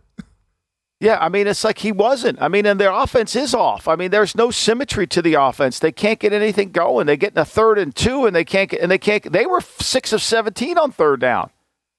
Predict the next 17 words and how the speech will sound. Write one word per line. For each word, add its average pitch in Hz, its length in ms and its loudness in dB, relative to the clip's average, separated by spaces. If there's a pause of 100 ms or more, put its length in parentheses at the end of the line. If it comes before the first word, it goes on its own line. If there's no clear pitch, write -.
(440)
I 180 60 -2
mean, 214 120 2
they 247 100 4
were 320 140 0
six - 360 -4
of 233 60 -2
seventeen 214 600 -2
on, 247 180 2
they 220 140 2
averaged 233 340 2
five 202 360 0
one 214 200 0
a 220 40 -2
play 214 380 0
against 165 320 -4
the - 80 -2
Cardinals. 185 720 -2